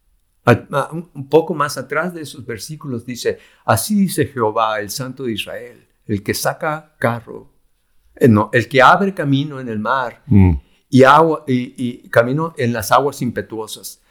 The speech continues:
Speaker 1: Saca carro, caballo, jinete y fuerza, y caen juntamente para no levantarse.
Speaker 2: Wow.
Speaker 1: He aquí yo hago algo nuevo". Y el Señor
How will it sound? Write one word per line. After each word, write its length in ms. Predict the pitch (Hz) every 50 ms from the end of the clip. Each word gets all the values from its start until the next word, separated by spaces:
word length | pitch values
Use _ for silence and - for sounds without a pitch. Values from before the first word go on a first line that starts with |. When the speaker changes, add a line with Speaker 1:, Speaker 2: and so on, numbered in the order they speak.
| _ _ _
Speaker 1:
Saca 460 | - - - 147 143 - 131 110 -
carro, 440 | - 110 110 131 143 151 160 156 -
caballo, 500 | - 110 98 110 113 127 135 139 143 139
jinete 680 | - - 120 104 104 120 135 135 - - 127 117 117 _
y 120 | - 113 98
fuerza, 960 | - - - - - 160 160 156 139 - - - 107 95 107 127 139 _ _ _ _ _ _ _ _ _ _ _ _ _ -
y 200 | 120 110 101 -
caen 300 | - 143 147 151 135 -
juntamente 540 | - 127 107 - 95 98 101 101 98 -
para 200 | - - 92 90
no 120 | 92 92 92
levantarse. 760 | 95 92 85 82 85 82 _ - 82 - - - 113 117 127
Speaker 2:
Wow. 120 | 107 - - - - _ _ _ _ _ _ _ _ _ _ _
Speaker 1:
He 180 | - 143 147 156
aquí 540 | 156 156 147 151 - - 151 147 135 127
yo 260 | 117 117 110 107 107 98
hago 340 | 98 101 92 87 82 80
algo 280 | 82 85 85 _ - 82
nuevo". 320 | 90 90 - - 110 143
Y 140 | 156 170 180 -
el 100 | 185 147
Señor 480 | - 185 175 170 190 226 247 247 -